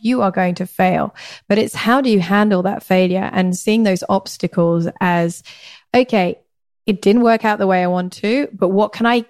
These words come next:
gain out of this and how can I make it into something positive?" So, I mean, a lot of people say, "Well, why aren't you back on T V?"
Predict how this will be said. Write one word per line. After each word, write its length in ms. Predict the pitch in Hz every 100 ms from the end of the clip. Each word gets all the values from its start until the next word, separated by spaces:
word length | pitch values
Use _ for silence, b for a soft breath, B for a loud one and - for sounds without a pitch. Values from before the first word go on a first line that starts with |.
| _ _
gain 340 | 190 196 214
out 240 | 220 220 202
of 100 | 202
this 260 | 240 233
and 120 | 196 180
how 160 | 190
can 140 | 196 208
I 60 |
make 260 | 190 185 185
it 100 | -
into 260 | 180 175 180
something 320 | 180 202 175
positive?" 760 | - 170 - 170 - - - b b b b _ -
So, 640 | - 196 190 185 180 - -
I 80 | 180
mean, 240 | 190 190
a 160 | 208 -
lot 220 | 220 208 202
of 60 |
people 220 | 196 196
say, 320 | 214 196 180 180
"Well, 280 | 196 190
why 260 | 180 170 170
aren't 140 | 214
you 100 | 220
back 240 | 226 233 277
on 120 | 254
T 200 | 277 277
V?" 380 | 359 403 208